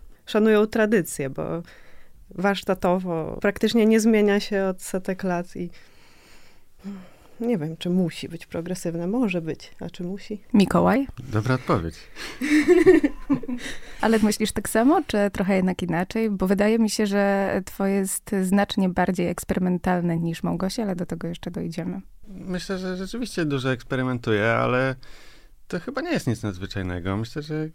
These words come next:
Speaker 3: każdy, mm, artysta, m, czy malarz, y, też eksperymentuje, także nie jest to jakieś, myślę, bardzo oryginalne. Ale też co to znaczy, że jest progresywne malarstwo?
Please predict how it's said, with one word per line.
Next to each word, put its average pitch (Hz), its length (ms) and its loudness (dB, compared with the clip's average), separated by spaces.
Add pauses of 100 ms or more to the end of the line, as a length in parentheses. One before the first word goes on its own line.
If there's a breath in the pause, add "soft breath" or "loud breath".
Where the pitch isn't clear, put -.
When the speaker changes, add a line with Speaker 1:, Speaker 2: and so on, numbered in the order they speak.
Speaker 3:
każdy, 143 360 -6
mm, 92 1160 -6
artysta, 95 420 -10
m, 90 440 -10
czy - 160 -14
malarz, 90 520 -8 (720 soft breath)
y, 165 160 -6 (100)
też - 220 -2
eksperymentuje, 120 760 0
także 135 680 -4
nie 233 280 -6
jest 107 240 -2
to 98 60 -6
jakieś, 87 400 -10
myślę, 90 460 -8 (120)
bardzo 95 440 -4
oryginalne. 95 800 -2 (180)
Ale 131 160 0
też 151 140 -4
co 160 140 -10
to 160 120 -4
znaczy, 160 340 -4
że 101 100 -4
jest 95 120 -6
progresywne 92 840 -6
malarstwo? 87 760 -12